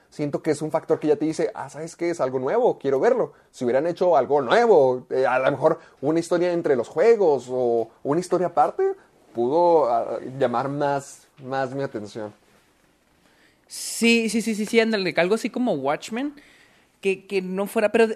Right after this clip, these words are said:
Speaker 2: pero es que volvemos a lo mismo, a lo, a que sería otra película, ah, otro, otra serie más bien,
Speaker 1: Sí.
Speaker 2: este, ambientada en un mundo pos-,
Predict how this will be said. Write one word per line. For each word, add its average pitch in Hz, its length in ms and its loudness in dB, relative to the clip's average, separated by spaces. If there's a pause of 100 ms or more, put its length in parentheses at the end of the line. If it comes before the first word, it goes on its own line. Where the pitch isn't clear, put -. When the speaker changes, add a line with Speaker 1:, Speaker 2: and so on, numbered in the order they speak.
Speaker 2:
pero 220 160 0
es 208 80 -4
que 240 60 -6
volvemos 208 400 4
a 220 60 -2
lo 190 100 -4
mismo, 165 580 0
a 135 140 -2
lo, 143 240 0
a 151 100 0
que - 320 -6
sería 156 460 -6
otra 170 400 -2
película, 156 760 -4
ah, 156 520 0
otro, 151 720 0
otra 156 220 0
serie 160 260 2
más 143 220 -4
bien, 147 240 -6 (200)
Speaker 1:
Sí. - 100 -14 (120)
Speaker 2:
este, 135 320 -2
ambientada 139 360 0
en 151 80 2
un 151 140 0
mundo 147 400 2
pos-, 139 320 0